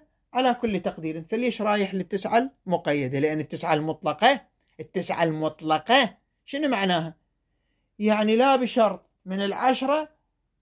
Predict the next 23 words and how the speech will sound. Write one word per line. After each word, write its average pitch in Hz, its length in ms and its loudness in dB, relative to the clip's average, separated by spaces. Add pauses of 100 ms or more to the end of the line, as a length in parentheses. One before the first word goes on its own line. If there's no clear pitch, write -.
أو 262 340 2 (580)
شنو؟ 247 360 -2 (760)
بلا 202 200 6
عشرة، 147 460 -6
جبت 233 320 2
عشرة، 262 580 0 (120)
ما 196 140 0
جبت 160 300 -4
عشرة، 147 340 -12 (180)
هاي 208 160 4
معنى 175 220 2
التسعة 165 320 -4
المطلقة. 143 500 -8 (340)
فالتسعة 226 440 2
المطلقة 233 440 0
حاوية 294 460 4
العشرة 285 400 0
وما 320 160 2
حاوية 202 320 0
العشرة، 165 340 -6
بيها 254 240 4
الاثنين 233 480 -2
معاً. 151 260 -8